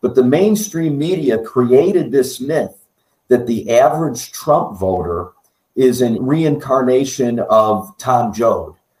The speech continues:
that the average Trump voter is some kind of downtrodden victim of corporate America, a victim of poor trade deals,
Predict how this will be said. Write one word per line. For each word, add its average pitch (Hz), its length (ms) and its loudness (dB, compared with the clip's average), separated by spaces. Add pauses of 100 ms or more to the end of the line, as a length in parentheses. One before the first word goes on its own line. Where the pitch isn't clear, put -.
(200)
that 104 200 -2
the 110 180 0
average 135 420 2
Trump 123 340 0
voter 113 560 2
is 107 240 -2
some 120 220 -2
kind 110 280 -2
of 92 220 -6
downtrodden 110 1200 -2 (500)
victim 113 760 0 (300)
of 98 200 -2
corporate 127 400 2
America, 117 580 2
a 110 320 2
victim 120 420 0
of - 180 -6
poor 117 300 2
trade 113 440 -2
deals, 107 600 -2